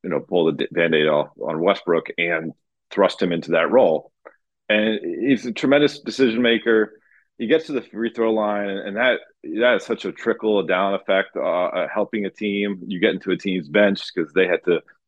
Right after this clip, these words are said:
take a guy out of the lineup when they get two or three fouls, and, um, then you sometimes have a talent gap in the players you're going up against, and certainly, uh, when you have a thirty-nine-year-old as one of your best players, it gives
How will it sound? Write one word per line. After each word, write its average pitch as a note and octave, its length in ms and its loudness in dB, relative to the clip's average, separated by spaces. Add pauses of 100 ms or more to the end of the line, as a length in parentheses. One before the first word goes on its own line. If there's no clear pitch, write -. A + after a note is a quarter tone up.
(480)
take G2+ 200 2
a F2+ 60 0
guy F2+ 300 4
out F2 140 2
of E2 60 0
the E2 60 0
lineup F#2+ 320 0
when F2 80 -12
they F#2 80 -4
get F2+ 160 -4
two G2+ 140 -2
or F#2 60 2
three F2+ 220 -2
fouls, F#2 560 2
and, E2 300 -12
um, D#2+ 680 -2
then F#2 200 -2
you F2 260 -2 (160)
sometimes D#2+ 440 0
have D#2 100 -6
a - 60 -2
talent A2 380 2
gap G#2 280 4
in F#2 80 0
the E2+ 100 -4
players F#2+ 320 2
you're F#2 100 -6
going F#2+ 280 -2
up F2+ 120 -4
against, F2 500 -6
and E2 180 -10
certainly, F2+ 460 0 (500)
uh, F#2 280 4
when F#2 140 2
you F#2 140 2
have F2+ 160 4
a F2 180 2 (160)
thirty-nine-year-old F#2 800 0
as F2+ 80 -8
one F2+ 120 -6
of F2+ 40 -2
your F2 100 -2
best F2 220 -4
players, F#2 360 2
it E2+ 80 -8
gives F2+ 260 -2